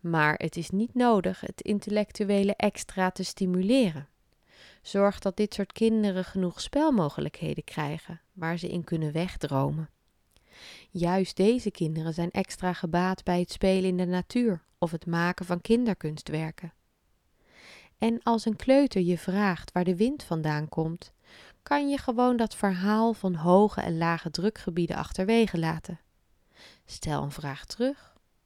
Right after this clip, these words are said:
of bevestig de vraag. Het is een kunst om zo te reageren dat er voor het jonge kind nog een stukje van het raadsel overblijft. Want ja,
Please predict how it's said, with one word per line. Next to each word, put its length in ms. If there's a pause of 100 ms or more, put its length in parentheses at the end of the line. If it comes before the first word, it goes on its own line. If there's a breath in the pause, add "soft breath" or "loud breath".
(140)
of 200
bevestig 580
de 120
vraag. 540 (1080 loud breath)
Het 220
is 120
een 160
kunst 440
om 140
zo 280
te 120
reageren 720
dat 160
er 80
voor 160
het 160
jonge 300
kind 260
nog 160
een 80
stukje 420
van 180
het 120
raadsel 480
overblijft. 880 (400)
Want 360
ja, 320